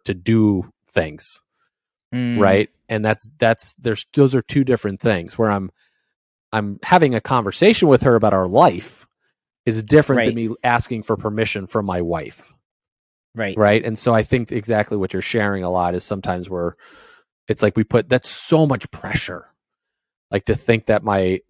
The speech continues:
Speaker 1: partner is going to be this fulfillment for me for everything.
Speaker 2: Mm-hmm.
Speaker 1: It's
Speaker 2: Right.
Speaker 1: exhausting for both people.
Speaker 2: Right.
Speaker 1: Um,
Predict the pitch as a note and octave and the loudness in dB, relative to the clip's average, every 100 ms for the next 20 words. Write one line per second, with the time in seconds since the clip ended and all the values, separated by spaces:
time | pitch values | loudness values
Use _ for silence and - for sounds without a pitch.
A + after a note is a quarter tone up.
0 | - B2 A2+ G#2 F#2+ F#2 - G2 F#2+ - | -2 0 0 -2 -4 -4 -4 -6 -6 -8
1 | F2+ F#2+ F2 F2 - G2+ - A#2 G#2+ F2+ | -8 -8 -6 -8 -8 -8 0 2 2 -4
2 | - - F#2 F2+ F2 - F2 F2 E2+ E2 | -6 -6 -4 -4 -6 -2 0 0 -2 -6
3 | - - - _ _ _ _ _ _ B2 | -8 -10 -16 _ _ _ _ _ _ -4
4 | A#2+ B2 A#2 A2 - B2+ G#2+ F#2+ F2+ F#2+ | -2 0 -2 -4 -6 -2 0 0 0 2
5 | - - - F2 - G2 G2 F#2+ - G2+ | 2 -2 -8 -10 -4 0 2 2 0 -2
6 | - - - _ _ _ _ _ _ _ | -2 -6 -8 _ _ _ _ _ _ _
7 | A2 F#2 E2+ E2 E2+ F2+ | -2 0 0 -4 -6 -12